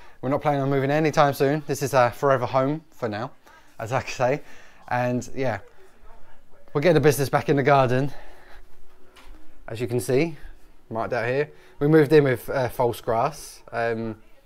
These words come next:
I don't know. Um, so yeah, this was here already, which has actually been a bit of a godsend actually, with two dogs, like, no mud during the winter and all that,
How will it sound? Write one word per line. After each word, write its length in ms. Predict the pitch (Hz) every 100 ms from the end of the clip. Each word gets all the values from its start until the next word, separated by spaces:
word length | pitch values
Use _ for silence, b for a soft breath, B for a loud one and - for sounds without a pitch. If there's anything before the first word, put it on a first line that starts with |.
| b - - - - -
I 80 | 165
don't 120 | 151
know. 60 | - B B B B B B B -
Um, 420 | 131 127 127 123
so 80 | 165
yeah, 80 | 131
this 160 | 135
was 140 | 135 120
here 200 | 127 127
already, 460 | 120 120 120 147 -
which 200 | 127 131
has 100 | 139
actually 240 | 143 127 127
been 160 | 127
a 40 | 113
bit 120 | 135
of 100 | 117
a 320 | 113 113 104 b b b - - - - -
godsend 440 | 120 - 95 98
actually, 300 | 78 95 113
with 140 | 101
two 200 | - 120
dogs, 480 | 110 110 113 - - 107
like, 180 | 113 110
no 260 | 123 120 117
mud 320 | 113 117 110 110
during 180 | 135 117
the 80 | 113
winter 300 | 113 107 117
and 80 | 113
all 120 | 110
that, 260 | 113 120